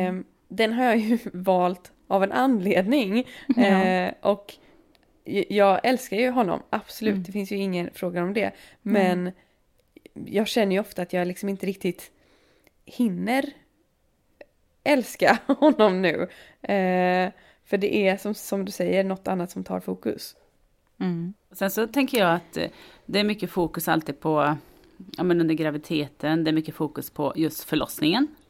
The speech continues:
Speaker 3: Många gravida lägger all fokus på förlossningen. Och sen så har vi en tid efter förlossningen. Och vad händer då? Och vad händer då med vår relation? Och vad händer då med våra känslor? Och känslor till barnet och känslor till partnern. Och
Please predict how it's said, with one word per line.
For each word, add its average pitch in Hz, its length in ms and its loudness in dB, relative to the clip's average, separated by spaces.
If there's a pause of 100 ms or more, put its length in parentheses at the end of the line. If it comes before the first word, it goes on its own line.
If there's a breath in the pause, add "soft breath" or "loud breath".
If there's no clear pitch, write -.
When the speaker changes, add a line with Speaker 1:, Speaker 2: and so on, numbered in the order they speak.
(540 soft breath)
Speaker 3:
Många 185 720 4
gravida 165 440 0
lägger 143 480 -2
all 147 260 0
fokus 147 380 -6
på 147 120 -6
förlossningen. 160 640 0 (600 soft breath)
Och 196 120 -6
sen 160 240 2
så 208 120 -2
har 226 160 4
vi 165 100 2
en 165 80 0
tid 147 360 -4
efter - 340 -8
förlossningen. - 600 -4 (160)
Och 185 160 -4
vad 180 100 4
händer 151 320 0
då? 170 160 -4
Och 175 260 2
vad 165 100 0
händer 156 240 -2
då - 260 0
med 240 140 2
vår 190 100 0
relation? 170 760 0
Och 156 60 -2
vad 165 80 0
händer 160 220 0
då 160 140 -2
med 208 140 0
våra 165 180 0
känslor? 185 640 -2
Och 170 80 -2
känslor 160 400 -2
till 175 180 -2 (500 loud breath)
barnet 165 920 4
och 165 100 -2
känslor 170 360 -4
till 180 100 -4
partnern. 175 880 0
Och 165 180 0